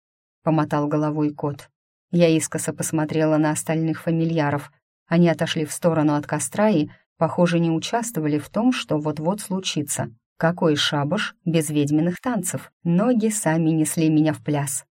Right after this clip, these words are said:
а набирающий силу рокот теперь звучал словно музыка. Я различила в нём и нежность флейты, и бой барабанов. "Не беспокойся обо мне", — шепнула я Сёме и направилась к ведьмам, кружащимся у костра.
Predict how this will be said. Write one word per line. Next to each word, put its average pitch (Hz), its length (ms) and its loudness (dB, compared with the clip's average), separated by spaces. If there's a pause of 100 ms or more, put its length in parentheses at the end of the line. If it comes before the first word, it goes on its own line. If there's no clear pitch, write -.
(120)
а 175 120 2
набирающий 165 640 2
силу 160 400 -2
рокот 185 400 -2 (240)
теперь 185 400 0
звучал 180 560 -4
словно 175 480 2
музыка. 165 560 -2 (340)
Я 175 220 0
различила 175 640 0
в 165 80 -4
нём 165 340 0
и 180 140 0
нежность 170 500 0
флейты, 175 560 -2 (140)
и 170 100 0
бой 160 220 2
барабанов. 156 800 -2 (520)
"Не 190 220 4
беспокойся 175 880 0
обо 170 200 0
мне", — 185 360 0 (320)
шепнула 180 440 0
я 151 200 0
Сёме 220 460 -6 (160)
и 180 80 0
направилась 151 640 2
к - 60 -14
ведьмам, 151 480 -2 (200)
кружащимся 160 760 -2
у 156 80 -2
костра. - 480 -8